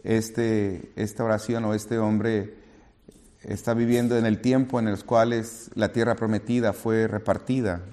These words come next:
a los israelitas. Y mientras la gran mayoría del pueblo, eh, se co-, se conformó con lo que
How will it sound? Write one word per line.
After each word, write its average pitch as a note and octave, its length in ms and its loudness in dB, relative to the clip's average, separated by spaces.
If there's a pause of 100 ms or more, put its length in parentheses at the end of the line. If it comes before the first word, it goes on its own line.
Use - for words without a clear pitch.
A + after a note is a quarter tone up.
(100)
a F#2 120 -6
los - 480 -8 (100)
israelitas. G2 760 -2 (1300)
Y C3+ 120 4
mientras C3+ 400 6
la B2 120 8
gran B2+ 220 6
mayoría D3 600 4
del B2 420 0
pueblo, A#2+ 840 0 (300)
eh, F#2+ 800 -4 (120)
se - 540 -6
co-, B2+ 300 -6
se B2 480 -6
conformó A2+ 1000 -4
con F#2 320 -6
lo F2+ 220 -6
que E2 460 -8